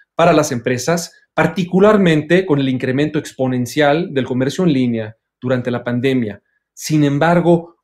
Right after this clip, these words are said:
¿cómo conjugar la multiplicidad de canales de venta? Para esta importante y muy oportuna discusión, tenemos a unos muy buenos invitados. Tenemos a Laura Vázquez, Marketing Manager en Privalia, México.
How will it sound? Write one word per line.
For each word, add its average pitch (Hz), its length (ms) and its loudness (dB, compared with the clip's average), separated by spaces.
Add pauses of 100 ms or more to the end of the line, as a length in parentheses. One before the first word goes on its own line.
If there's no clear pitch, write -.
(100)
¿cómo 190 340 4
conjugar 165 580 0
la 123 140 -4
multiplicidad 127 920 0
de 123 100 -6
canales 120 420 -4
de 117 100 -8
venta? 123 480 -6 (220)
Para 156 140 4
esta 190 140 2
importante 202 600 2
y 175 60 2
muy 170 160 4
oportuna 156 420 2
discusión, 170 800 0
tenemos 143 400 -2
a 139 60 0
unos 143 400 0 (280)
muy 156 280 4
buenos 151 300 2
invitados. 160 540 2
Tenemos 135 360 -2
a 123 40 0
Laura 143 340 2
Vázquez, 175 760 -2 (340)
Marketing 170 580 4
Manager 156 720 0
en 135 300 -2
Privalia, 151 760 0
México. 180 760 -2